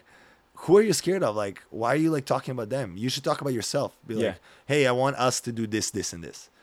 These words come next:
Speaker 1: Not like, "Oh, we're playing this guy and this guy." Like, you know, for me, it's like, you have to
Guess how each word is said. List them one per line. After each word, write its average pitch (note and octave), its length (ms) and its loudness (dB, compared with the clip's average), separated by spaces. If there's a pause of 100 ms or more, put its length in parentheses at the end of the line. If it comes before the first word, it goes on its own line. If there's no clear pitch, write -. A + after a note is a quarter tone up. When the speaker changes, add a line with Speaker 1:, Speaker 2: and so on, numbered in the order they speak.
(160)
Speaker 1:
Not B2+ 160 0
like, C3+ 200 0
"Oh, C#3 140 0
we're C3 120 2
playing C3 240 -4
this B2 160 -6
guy A#2 160 -4
and A2 140 -8
this A2+ 100 -10
guy." G#2 160 -10
Like, F#2+ 160 -12 (580)
you A#2+ 100 -6
know, A#2+ 200 -4 (240)
for C3 180 -2
me, D3 200 -2
it's C#3 140 -2
like, A#2 200 -4
you C3 240 0
have A2 420 2
to G#2+ 220 -6